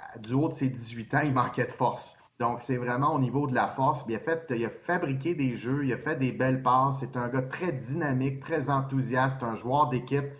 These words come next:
Euh, c'est un, un, un gars qui, qui va devenir capitaine, j'en suis certain. En tout cas, s'il l'est pas capitaine dans le junior, euh,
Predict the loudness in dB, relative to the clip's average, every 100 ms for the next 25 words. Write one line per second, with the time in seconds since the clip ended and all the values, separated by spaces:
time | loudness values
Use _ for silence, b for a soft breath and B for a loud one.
0 | B B B B -4 -4 -4 -6 -4 -2
1 | -2 -2 -2 -2 -4 B B -2 0 4
2 | 4 4 0 -10 -12 -10 -2 -2 2 2
3 | 2 2 0 0 -4 -2 -2 0 -2 -4
4 | -8 -6 -4 0 0 0 0 -2 -2 -6
5 | 0 0 2 0 0 -4 -2 -2 0 0
6 | -2 -4 -2 2 4 4